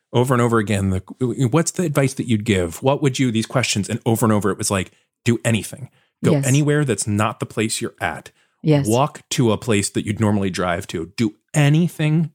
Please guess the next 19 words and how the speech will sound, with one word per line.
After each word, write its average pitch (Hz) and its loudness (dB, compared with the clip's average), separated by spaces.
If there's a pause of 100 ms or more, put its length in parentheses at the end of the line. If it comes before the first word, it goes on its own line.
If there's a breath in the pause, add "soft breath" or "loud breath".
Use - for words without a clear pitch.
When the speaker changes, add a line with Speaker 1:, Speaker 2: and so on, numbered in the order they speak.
Speaker 1:
to 123 -2
physically 175 -2
put - -6
yourself 110 -2
in 110 2
a 92 0
different 107 -4
place, 82 -4
even 131 4
if 85 2
it's 82 0
Speaker 2:
Mm. 156 -2
Speaker 1:
just," 147 0 (360 soft breath)
Speaker 2:
Mm-hmm. 160 4
Speaker 1:
so 139 0
there 123 2
is 113 0
something 156 0
about, 95 -2